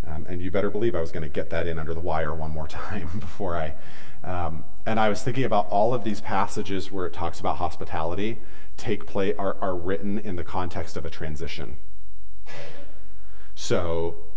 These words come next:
Romans twelve, Romans twelve says, "When God's people are in need, be ready to help them. Always be eager to practice hospitality." The ch-, the context of the book of Romans, uh, is that,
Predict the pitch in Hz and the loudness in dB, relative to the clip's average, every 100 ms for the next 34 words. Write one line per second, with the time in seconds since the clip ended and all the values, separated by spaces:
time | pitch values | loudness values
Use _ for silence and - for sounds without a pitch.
0 | - 110 110 107 101 - 107 92 95 95 | 2 2 2 2 2 0 0 2 2 2
1 | 104 104 98 - 104 98 107 107 95 92 | 2 2 0 0 0 0 0 0 0 0
2 | - 92 98 98 - 101 95 90 87 90 | 0 0 0 0 0 0 0 0 0 0
3 | 92 107 123 131 - 92 95 92 82 - | 0 0 0 0 0 0 0 0 0 0
4 | 82 110 107 107 - 104 107 101 101 90 | 0 0 0 0 0 0 0 0 0 0
5 | 87 - 107 85 95 90 - 92 95 90 | 0 0 0 0 0 0 0 0 0 0
6 | - - 82 82 92 113 - - - - | 0 0 0 0 0 0 0 0 0 0
7 | - - - 117 107 123 135 151 - 117 | 0 0 0 0 0 0 0 0 0 0
8 | 113 107 95 92 98 117 135 - - - | 0 0 0 0 0 0 0 0 0 0
9 | - - - 101 - 113 98 92 101 95 | 0 0 0 0 0 0 0 0 0 0
10 | 92 | 0